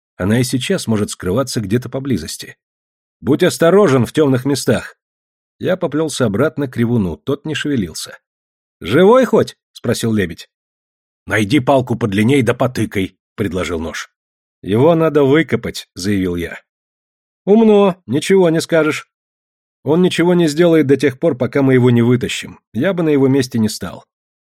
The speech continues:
Разве плохо, когда находится дурак, который сделает работу за тебя?» Снег был твердым, слежавшимся. Он несколько раз подтаивал и замерзал снова, образовав толстую ледяную корку.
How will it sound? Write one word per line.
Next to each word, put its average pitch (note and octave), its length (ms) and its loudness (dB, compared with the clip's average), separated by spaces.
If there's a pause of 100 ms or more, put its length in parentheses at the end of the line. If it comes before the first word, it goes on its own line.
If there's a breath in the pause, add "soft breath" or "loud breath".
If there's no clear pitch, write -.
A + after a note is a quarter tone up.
(220)
Разве F3+ 300 0
плохо, G#3 380 -2
когда A#2 260 0
находится C3 480 0
дурак, D3 500 -2
который E3 340 -2
сделает C#3+ 440 2
работу B2 340 0
за G2+ 140 -2
тебя?» F#2 380 -8 (840)
Снег E3 380 2
был D3 220 0
твердым, E2+ 600 -2 (140)
слежавшимся. - 960 -4 (160)
Он G#2 200 2
несколько D3+ 400 -2
раз C3+ 160 -4
подтаивал C#3 720 0
и D3 80 0
замерзал B2 440 0
снова, F2 500 -4
образовав G2+ 520 -6
толстую C#3 500 -2
ледяную G2 380 0
корку. - 480 -12